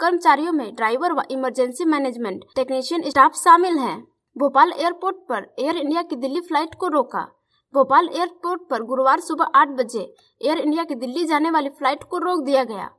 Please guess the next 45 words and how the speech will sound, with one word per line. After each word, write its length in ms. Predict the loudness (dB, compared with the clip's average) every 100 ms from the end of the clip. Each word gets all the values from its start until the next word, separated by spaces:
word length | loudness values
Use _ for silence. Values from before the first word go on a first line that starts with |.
| _ _ -10
जानकारी 540 | 4 4 4 0 0
के 120 | 0 0
मुताबिक 440 | 2 2 0 -2 -6
फ्लाइट 280 | -2 -2 -4 -8
एआई 220 | -4 -2 2
चार 180 | 2
सौ 120 | 2 -2
छत्तीस 380 | -4 -6 -6 0
उड़ान 260 | 2 4
भरने 220 | 2 0 -4
को 120 | -6
तैयार 320 | -4 4 4
थी। 260 | 2 -6 -8 -10 _ _ -10
इसमें 220 | -4 0
passengers 540 | 0 0 0 0 -2 -2
भी 80 | 0
बैठ 200 | 0 0
चुके 260 | -4 -6
थे, 220 | -6 -6 -6
लेकिन 320 | -6 -4 -4
इसी 220 | -4 -4
दौरान 300 | -2 0 0
दिल्ली 200 | 0 -4
एयर 180 | -2 -4
traffic 440 | -2 -4 -4 -6
control 400 | -4 -2 0 2
ने 80 | 0
विमान 360 | -2 -2 0 2
parking 400 | 2 0 0 -4
की 100 | -4
जगह 280 | -4 -4 -4
न 120 | -2
होने 320 | 2 2 0 -4
की 120 | -4
वजह 260 | -2 -2
से 200 | -4 -6 -8 -10 _ _ -4
फ्लाइट 260 | 0 0
को 100 | -2
भोपाल 320 | -2 2 2 2
में 100 | 0
खड़े 200 | -2 -2
रहने 260 | -2 -4
के 120 | -6 -2
निर्देश 420 | -2 -2 -4 -2
दिए। 280 | -4 -2 -4